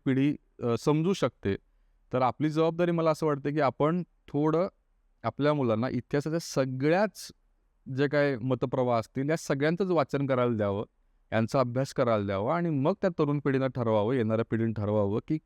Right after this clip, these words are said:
काय खोटं असेल, काय खरं असेल, कशात तथ्य वाटतं, कशामध्ये लॉजिक तुम्हाला सापडतं. तर त्या लॉजिकवर इतिहासाचा अभ्यास तरुणाईने करावा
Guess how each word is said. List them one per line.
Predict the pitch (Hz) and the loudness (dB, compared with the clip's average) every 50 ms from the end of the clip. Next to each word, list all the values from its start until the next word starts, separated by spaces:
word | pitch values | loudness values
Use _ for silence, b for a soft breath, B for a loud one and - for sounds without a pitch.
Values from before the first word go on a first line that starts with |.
| _ | _
काय | - 120 131 147 - | 0 0 0 0 0
खोटं | - 143 131 - 139 139 | 0 -2 0 2 0 -2
असेल, | - - 143 139 - | 0 0 -4 -2 0
काय | - 131 135 - | 0 -2 -2 -2
खरं | - 131 127 120 | -2 -2 -2 -2
असेल, | 120 - 113 117 123 - _ _ _ _ _ _ _ _ _ _ - | -2 -2 -4 -4 -4 -6 _ _ _ _ _ _ _ _ _ _ -4
कशात | 131 - - 175 175 - _ - | -4 0 2 0 0 0 _ -4
तथ्य | 147 - _ - 156 | -4 -4 _ 0 2
वाटतं, | 143 135 120 117 - 117 110 107 104 | 2 2 2 0 -2 -2 -2 -2 -2
कशामध्ये | - 117 - - 135 135 135 131 135 139 | -4 -6 -2 -2 -2 0 0 0 0 0
लॉजिक | 131 127 123 120 117 131 123 - - | 2 2 2 2 0 -4 -6 -4 -4
तुम्हाला | 127 127 127 123 - | -2 0 0 0 0
सापडतं. | - 110 - - 110 104 - - _ 107 107 - | -2 -2 0 0 -2 -2 -2 -6 _ -10 -6 -4
तर | - - 143 135 - - | -4 -4 -4 -6 -4 0
त्या | 147 151 | 0 2
लॉजिकवर | 156 151 143 135 131 139 135 - 151 156 170 185 - - | 2 2 0 0 0 -4 -4 0 0 0 0 0 -4 -6
इतिहासाचा | - - - - 131 123 131 131 131 | -6 -6 -2 -4 -4 -4 0 2 2
अभ्यास | 120 117 113 123 131 - - | 2 2 2 0 0 0 -2
तरुणाईने | - 131 117 117 120 117 113 113 113 - | -2 -2 0 0 0 0 0 -2 -2 -2
करावा | 110 107 110 110 104 95 | -2 0 2 2 2 0